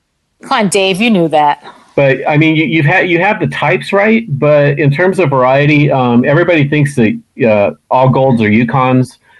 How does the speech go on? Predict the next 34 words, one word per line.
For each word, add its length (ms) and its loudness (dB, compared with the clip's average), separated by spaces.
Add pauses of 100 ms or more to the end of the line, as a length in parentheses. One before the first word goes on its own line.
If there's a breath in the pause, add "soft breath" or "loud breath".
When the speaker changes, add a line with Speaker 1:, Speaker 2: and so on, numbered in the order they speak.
(320 soft breath)
Speaker 2:
um, 340 2
all 180 2
russets 540 0
are 220 0
Idahos, 840 0
and 460 0
that 160 0
all 460 0 (220)
reds 420 0 (100)
are 240 0
new 400 2
potatoes. 580 -2
But, 300 -2 (720 loud breath)
you 80 0
know, 280 0 (120)
if 180 0 (440)
we 300 2
look 200 2
at 100 0
potatoes 680 0
in 120 4
a 120 2
totally 380 0
different 440 -2
way, 260 0
we, 280 0
we, 640 0 (260)
we 200 0
look 240 0
at 240 -2
potatoes 400 0
to 80 -8
be 80 0
inspirational 960 0